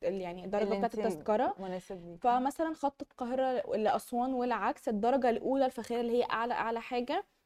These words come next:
Speaker 1: بألف ومتين جنيه، اللي هو ما يعادل خمسين دولار للاجانب. آه، والدرجه الثانيه الفاخره تسعمية وتسعين جنيه، اللي هو ما يعادل أربعين دولار.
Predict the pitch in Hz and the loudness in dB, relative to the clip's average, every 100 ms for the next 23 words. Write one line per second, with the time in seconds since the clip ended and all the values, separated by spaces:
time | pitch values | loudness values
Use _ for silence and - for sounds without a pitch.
0 | - 202 - 226 240 220 214 196 226 196 | -4 0 2 0 -2 -2 0 0 0 -2
1 | 180 311 - _ - 208 214 226 233 - | -2 -6 -12 _ -8 -2 2 2 0 -2
2 | 208 214 202 214 220 214 202 214 220 202 | -4 -4 -4 -6 -8 -8 -6 -4 -2 -2
3 | 202 226 196 - 185 190 359 - _ - | -2 -2 -4 -6 -8 -8 -10 -12 _ -20
4 | - - - 196 202 196 202 247 247 277 | -20 -12 -4 -2 -2 -2 0 2 4 2
5 | 262 262 269 254 269 262 233 262 269 269 | 2 0 -2 -2 -4 -6 -2 0 0 -2
6 | 247 240 220 226 233 - 226 220 220 214 | -6 -4 -2 -2 -4 -8 -6 -4 -2 -2
7 | 233 - 208 208 202 202 202 214 208 185 | -2 -2 -4 -4 -6 -6 -4 -2 -2 -4
8 | 190 226 226 214 277 | -4 -4 -2 0 -2